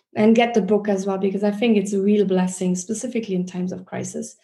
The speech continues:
And in any case, you know, I, I am a mother of teenagers and I do a lot of things, but I can always learn more,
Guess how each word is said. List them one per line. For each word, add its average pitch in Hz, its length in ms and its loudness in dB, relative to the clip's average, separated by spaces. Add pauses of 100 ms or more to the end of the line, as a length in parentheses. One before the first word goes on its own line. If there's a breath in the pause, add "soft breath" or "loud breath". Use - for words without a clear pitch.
(380 soft breath)
And 240 180 2
in 226 220 4
any 208 260 4
case, - 420 -6
you 190 80 -2
know, 185 160 0
I, 220 300 2
I 226 140 0
am 214 260 2
a 202 60 2
mother 196 240 0
of 185 120 -2
teenagers 190 540 -2
and 185 260 0 (680)
I 220 100 4
do 285 180 4
a 277 80 4
lot 254 120 4
of 233 120 0
things, 240 280 4
but 214 180 0
I 208 200 4
can 220 200 -4
always 196 300 2
learn 190 280 4
more, 180 440 0